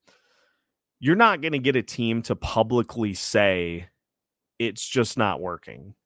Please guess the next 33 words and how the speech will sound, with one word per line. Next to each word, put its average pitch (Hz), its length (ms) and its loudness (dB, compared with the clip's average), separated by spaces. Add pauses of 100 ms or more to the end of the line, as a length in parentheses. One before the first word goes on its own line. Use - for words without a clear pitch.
As, 113 240 0
as 123 200 2
much 151 240 4
as 175 120 0
we 180 120 4
would 139 160 4
like 110 680 -2 (320)
that 107 360 2
to 127 100 -4
be 107 160 2
admitted, 104 600 0 (460)
it, 131 180 0
it's, - 420 -2
it's 135 280 -2
not 151 280 4
a, 135 260 4
it, 110 240 -4 (100)
that's 120 260 -2
not 156 220 4
a 139 140 4
business 117 580 -2
decision 104 540 -2
that 87 80 -6
makes 82 280 -12
sense. - 520 -14 (960)
Your 131 340 4
ultimate 151 500 2
goal 143 460 8
is 117 340 0
to 110 200 0
fill 107 340 0
the 156 120 0
seats. - 760 -2